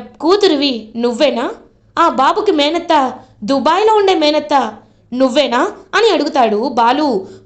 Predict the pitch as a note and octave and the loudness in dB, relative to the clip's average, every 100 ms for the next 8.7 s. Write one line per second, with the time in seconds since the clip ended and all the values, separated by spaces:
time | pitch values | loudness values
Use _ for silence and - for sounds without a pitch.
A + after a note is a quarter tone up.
0 | C4 C4+ - C#4 B3 A#3+ F4 - C#4+ E4+ | -2 -2 -6 -2 0 0 0 0 0 0
1 | E4 D4+ C4 A#3 A#3+ D#4+ G#4 - - C#4+ | -2 -4 -4 -6 -2 -4 -4 -8 0 2
2 | E4 F#4 D#4+ - - _ A#3 C#4 D#4 F#4+ | 2 0 -2 -4 -12 _ -4 0 2 0
3 | - - D4 E4 F4 - F4+ G#4 - D4 | -2 -6 -2 0 -2 -4 0 0 0 -6
4 | C#4+ F#4+ G#4 E4+ C#4+ B3 B3 D#4 D#4+ - | -2 0 2 2 2 0 0 -2 -4 -16
5 | - - C#4 D4+ F#4+ G4+ G4+ - E4 E4+ | -12 -4 -4 -2 0 0 -2 -4 -2 0
6 | F4 D#4+ D#4+ D4+ F4 - - D4 D#4+ G4+ | 0 0 2 2 0 -2 -4 0 2 2
7 | F#4+ D#4 B3+ - - - - - - - | 2 0 -2 -10 -20 -20 -20 -20 -20 -18
8 | - B3+ C4+ D#4+ C#4+ C4 C#4 | -4 -4 0 0 0 0 0